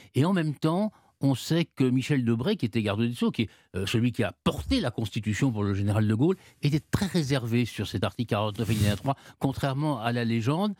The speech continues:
Mais à l'inverse, ceux qui avaient une vraie expérience du gouvernement, Guy Mollet, Pierre Fimelin par exemple, euh, étaient extrêmement favorables. Alors il ne faut pas croire du tout, euh, que c'est né comme ça d'un, d'un, d'un mauvais cerveau. Alors pourquoi est-ce qu'on l'utilise plusieurs fois ?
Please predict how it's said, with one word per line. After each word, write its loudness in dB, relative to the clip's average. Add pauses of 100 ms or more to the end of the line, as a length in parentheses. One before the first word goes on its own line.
(260)
Mais 4
à 2
l'inverse, -2 (260)
ceux 2
qui -2
avaient 0
une 0
vraie 0
expérience -2
du -2
gouvernement, 2 (260)
Guy 2
Mollet, 2
Pierre -6
Fimelin -2
par -10
exemple, 0 (200)
euh, 0
étaient -2
extrêmement 0
favorables. -2 (300)
Alors 2
il -4
ne -6
faut -2
pas -2
croire -4
du -2
tout, 2 (300)
euh, 2
que 0
c'est 0
né 4
comme 0
ça -2
d'un, 0
d'un, 0
d'un 0
mauvais 4
cerveau. 0 (360)
Alors 2
pourquoi -2
est-ce -2
qu'on 0
l'utilise 0
plusieurs 0
fois ? 0